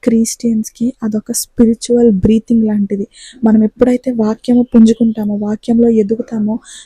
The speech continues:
దేవుడు మనల్ని బలపరుస్తాడు. Without వాక్యం మనం ఆత్మీయ-, ఆద్-, ఆధ్యాత్మికంగా చాలా ఎండిపోయిన స్థితిలో ఉంటాము. కానీ అది మనలో ఉంటే మనం జీవం కలిగిన వ్యక్తుల్లాగా,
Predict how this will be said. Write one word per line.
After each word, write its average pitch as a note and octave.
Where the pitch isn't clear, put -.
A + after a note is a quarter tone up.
దేవుడు A3+
మనల్ని A3+
బలపరుస్తాడు. G#3
Without B3
వాక్యం A3
మనం A3
ఆత్మీయ-, G#3+
ఆద్-, G#3
ఆధ్యాత్మికంగా A3
చాలా A#3
ఎండిపోయిన A3+
స్థితిలో A3+
ఉంటాము. G#3+
కానీ A3
అది G#3+
మనలో A3+
ఉంటే G#3+
మనం A3
జీవం A3
కలిగిన A3
వ్యక్తుల్లాగా, G#3